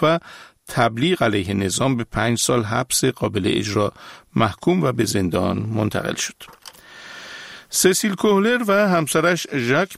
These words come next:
پاریس، دو تبعه فرانسوی که سه سال بود در زندان اوین به سر می‌بردند، از حبس آزاد شدند. امانوئل مکرون، رئیس جمهوری فرانسه، شامگاه سه‌شنبه در پیامی در شبکه ایکس خبر داد که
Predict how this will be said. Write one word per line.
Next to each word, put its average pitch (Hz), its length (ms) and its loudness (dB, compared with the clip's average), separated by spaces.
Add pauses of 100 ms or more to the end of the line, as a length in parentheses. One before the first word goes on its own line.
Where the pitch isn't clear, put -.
پاریس، 151 600 0
دو 123 400 2
تبعه 139 600 2
فرانسوی 123 640 0
که 151 480 4
سه - 260 2
سال 147 340 2
بود 107 220 -4
در 113 160 2
زندان 104 500 0
اوین 147 380 2
به 127 60 2
سر 113 280 2
می‌بردند، 127 540 2
از 123 180 0
حبس 127 380 -2
آزاد 156 320 2
شدند. - 460 -4 (580)
امانوئل 95 440 2
مکرون، 120 500 2
رئیس 156 240 2
جمهوری 104 460 0
فرانسه، 131 500 2 (360)
شامگاه 175 560 2
سه‌شنبه 135 500 0
در 151 160 2
پیامی 127 520 2
در 135 140 2
شبکه 117 680 0 (340)
ایکس 160 380 0
خبر 107 300 2
داد 127 220 -2
که 175 200 2